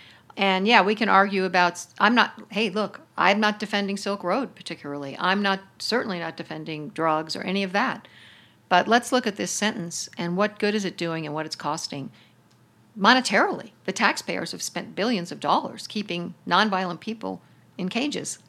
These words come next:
It's crazy. So, um, you know, of course, a lot of the people that do say these negative things ha-, are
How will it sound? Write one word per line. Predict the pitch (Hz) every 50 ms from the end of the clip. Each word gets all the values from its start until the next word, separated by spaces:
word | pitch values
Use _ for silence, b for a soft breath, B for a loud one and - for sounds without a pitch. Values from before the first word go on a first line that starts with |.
| _ _ _ _ _ _ _ _ _ _
It's | - 202 -
crazy. | - 254 285 427 403 240 180 - - - _ _ _ _ _ _ _ b b b b b b b b b - -
So, | - 214 202 196 196 190 190 190 190 185 -
um, | 202 185 180 185 180 180 175 175 - _ _ _ b b b b b b _ - _
you | - 214
know, | 196 175
of | - 202 -
course, | - 285 247 247 -
a | 226
lot | 208 202 208 214
of | 196
the | 190
people | - 226 214 202 - 185 180
that | 180 175 170 -
do | 208 214 220 220
say | 214 - 202 190
these | 180 180 175 -
negative | 180 170 170 175 175 175 175
things | - 180 175 175 160 -
ha-, | - -
are | - 160 -